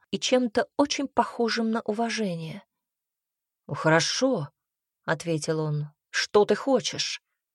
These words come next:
Ты отказываешься от проекта?" "Я прошу оставить мне мои дела,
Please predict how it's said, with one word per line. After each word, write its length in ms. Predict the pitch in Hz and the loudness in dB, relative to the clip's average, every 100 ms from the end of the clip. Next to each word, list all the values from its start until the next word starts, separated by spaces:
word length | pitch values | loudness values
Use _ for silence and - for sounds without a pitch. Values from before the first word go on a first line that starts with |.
| _ _ _ | _ _ _
Ты 120 | 147 | 4
отказываешься 800 | 147 - 240 285 262 208 - 156 | 4 6 6 8 6 6 2 -4
от 80 | - | -6
проекта?" 520 | 160 156 147 - 160 - _ _ _ _ _ _ | -4 -4 -6 -12 -16 -18 _ _ _ _ _ _
"Я 220 | 180 196 190 | -2 0 0
прошу 500 | 208 196 - 233 - | 0 0 0 0 2
оставить 680 | 214 - - 190 165 156 - | 0 -2 -4 -4 -4 -6 -4
мне 380 | 185 190 180 160 | 0 0 0 0
мои 320 | 185 185 185 | -2 -2 -2
дела, 460 | 165 226 214 165 | -2 -2 -4 -8